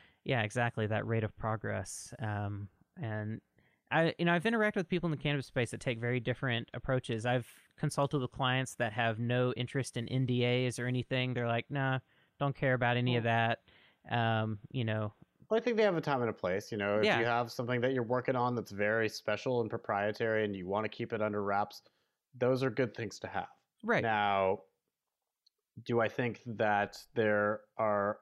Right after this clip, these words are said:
Speaker 2: people who are litigious and overuse that kind of stuff? Um, you know, I, if, if at all possible, I like to keep the vampires out of my,
Speaker 1: Yeah,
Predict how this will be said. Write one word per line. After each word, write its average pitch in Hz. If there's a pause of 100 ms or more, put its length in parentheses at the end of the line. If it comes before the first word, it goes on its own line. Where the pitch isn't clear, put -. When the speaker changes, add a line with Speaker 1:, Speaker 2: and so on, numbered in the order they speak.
(120)
Speaker 2:
people 123
who 113
are 107
litigious 113
and 104
overuse 113
that 131
kind 120
of 117
stuff? 117 (580)
Um, 104
you 123
know, 92 (520)
I, 139
if, 156
if 165
at 180
all 180
possible, 143 (160)
I 143
like 139
to -
keep 123
the 107
vampires 107
out 101
of 117
my, 113
Speaker 1:
Yeah, 110